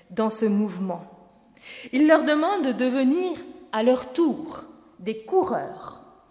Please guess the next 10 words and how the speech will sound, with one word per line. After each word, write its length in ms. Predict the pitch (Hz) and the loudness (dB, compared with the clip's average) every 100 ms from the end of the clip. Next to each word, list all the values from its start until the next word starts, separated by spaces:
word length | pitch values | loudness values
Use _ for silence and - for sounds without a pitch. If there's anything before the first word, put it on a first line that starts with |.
| 196 165 - | -20 -14 -6
pour 160 | 226 | -2
le 100 | 190 | -2
Christ. 680 | 180 175 170 - - - - _ _ _ _ _ _ _ - | -6 -12 -14 -16 -18 -20 -20 _ _ _ _ _ _ _ -8
Il 160 | 269 | -4
les 220 | 269 254 | -4 -2
encourage 800 | 359 277 269 214 185 151 151 160 - - _ _ _ | -4 -4 -6 -6 -10 -12 -14 -16 -20 -20 _ _ _
à 220 | 220 226 | 2 2
être 260 | 220 - 190 | 2 -4 -6
des 280 | 180 175 233 | -4 0 0
athlètes 760 | 285 - 190 151 - - | 0 -4 -6 -6 -10 -14